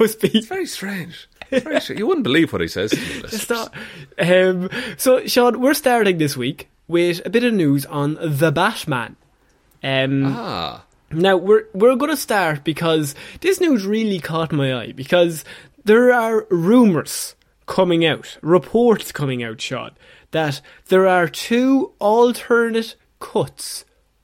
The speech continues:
Speaker 1: of The Batman. And
Speaker 2: Oh.
Speaker 1: d-, these,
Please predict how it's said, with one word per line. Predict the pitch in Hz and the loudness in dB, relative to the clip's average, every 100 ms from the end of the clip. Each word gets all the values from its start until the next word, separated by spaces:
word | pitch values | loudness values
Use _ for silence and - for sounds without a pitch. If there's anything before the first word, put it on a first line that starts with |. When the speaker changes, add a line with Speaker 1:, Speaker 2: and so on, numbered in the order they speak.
| - | 0
Speaker 1:
of | 160 151 139 | 0 0 -4
The | 165 143 151 | -6 -2 0
Batman. | 156 175 - 156 175 165 - _ _ _ _ _ _ _ _ _ - | 0 -2 -4 -6 -6 -8 -12 _ _ _ _ _ _ _ _ _ -2
And | 156 156 160 160 - | 0 2 0 -2 -6
Speaker 2:
Oh. | - - _ _ _ 220 175 | -14 -20 _ _ _ -20 -6
Speaker 1:
d-, | 170 214 | 0 0
these, | 151 208 233 220 | 0 -2 0 -2